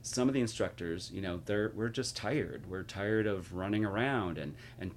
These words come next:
and now especially, it's, everything seems to be, every event you go to, you have to have a brand new dance. You have to bring something new because everybody's already learned. If you, good Lord, I could post something this morning and by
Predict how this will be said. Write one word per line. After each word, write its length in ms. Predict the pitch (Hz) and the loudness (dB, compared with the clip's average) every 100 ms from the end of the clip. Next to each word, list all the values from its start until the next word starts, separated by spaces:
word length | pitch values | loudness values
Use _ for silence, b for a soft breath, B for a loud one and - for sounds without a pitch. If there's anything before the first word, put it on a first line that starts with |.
| - | 0
and 200 | 110 98 | 0 2
now 260 | 107 156 | 4 6
especially, 500 | 196 - 139 - 104 | 4 6 6 6 2
it's, 260 | 87 101 - | 2 0 0
everything 640 | - - 110 143 127 123 117 B | 4 4 4 2 2 2 0 B
seems 320 | - 120 110 | -2 2 2
to 100 | - | 0
be, 400 | 92 95 87 85 - B B B B | -4 0 0 -2 -6 B B B B
every 300 | 120 143 196 | 6 8 8
event 260 | 160 135 120 | 8 6 4
you 80 | 104 | 4
go 220 | 107 113 | 8 6
to, 160 | 113 | 6
you 180 | 85 78 | -2 -2
have 160 | 92 92 | -2 -2
to 60 | 101 | -2
have 120 | 90 | -2
a 40 | |
brand 320 | 87 92 104 | -2 0 2
new 140 | 104 95 | 0 0
dance. 400 | 78 50 - - B B | -4 -8 -10 -12 B B
You 60 | |
have 80 | 101 | -2
to 60 | - | 2
bring 120 | 117 | 4
something 420 | - 117 110 101 | 4 2 4 6
new 180 | 117 92 | 6 6
because 280 | - 104 107 | 2 2 6
everybody's 320 | 143 160 160 | 8 10 10
already 240 | 156 147 | 10 10
learned. 280 | 123 143 120 | 8 8 6
If 160 | - 113 | 2 4
you, 120 | 131 - - B B - | 2 2 -14 B B 2
good 180 | 190 180 | 4 10
Lord, 320 | 196 127 82 | 12 12 10
I 140 | 113 143 | 4 4
could 160 | - | 4
post 240 | - 139 - | 6 6 6
something 240 | 131 127 | 2 2
this 180 | 120 - | 0 4
morning 300 | 143 110 98 | 4 4 2
and 80 | 95 | 2
by 440 | 95 98 95 95 | 2 4 2 0